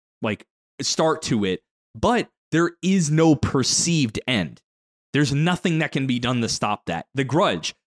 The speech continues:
you know, it may have had a start point at some, at some element or some point in time, but the curse never inherently ends, right? It, it just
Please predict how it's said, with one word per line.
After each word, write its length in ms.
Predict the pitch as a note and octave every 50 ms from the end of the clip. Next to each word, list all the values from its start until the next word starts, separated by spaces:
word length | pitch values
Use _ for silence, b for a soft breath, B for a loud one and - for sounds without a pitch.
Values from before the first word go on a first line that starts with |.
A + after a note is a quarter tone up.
| _ _ _ -
you 80 | A#2+ C3
know, 240 | C3+ B2+ B2 A#2 - _
it 160 | - D3+ C3
may 200 | B2+ C#3 D3+ E3+
have 120 | F3+ E3+ C#3+
had 140 | D3 D3+ C#3
a 60 | A#2
start 340 | - - - A#2+ C#3+ D3+ -
point 280 | - F3+ F3+ F3+ - -
at 120 | C3+ B2
some, 400 | - - - B2+ C3+ C#3 C#3 C3 - -
at 120 | B2+ -
some 280 | - - - C#3 C#3 B2+
element 460 | - G#2+ A2 B2 C#3 D3 D#3 D#3+ - C3+
or 160 | A2+ A2 G2
some 640 | - - - C3 A#2+ A#2+ A#2 A2+ A2 G#2 G2+ F#2+ -
point 420 | - - - B2+ B2+ C3+ C#3 - - -
in 160 | A#2 A2 G2+
time, 480 | - - G#2+ G#2+ A2 B2 C#3 D#3 E3+ E3 _ _ _ _ _ _ _ _
but 260 | - D3+ D#3+ - - _ _ _ _ _ _ _ _ _ -
the 100 | C#3+ D3+
curse 560 | D3 - - G#3 A#3 G3 - - - - - - _ _ _
never 540 | - D3 D#3+ F#3+ A3+ A3 F#3+ F3+ E3 D#3 D#3
inherently 760 | - D#3 D3+ A#2+ - E3 E3 E3 D3+ - - B2+ A2+ A#2 _ _
ends, 600 | - E3+ D#3 A#2 E2+ C#2 C2 - - - - - _ -
right? 340 | G#2 G#2 G#2+ A2 A2 A2 _ _ _ _ _ _ _ _ _ _ -
It, 140 | C#3 D3 -
it 140 | - D3+ D3
just 220 | - D3 C3 -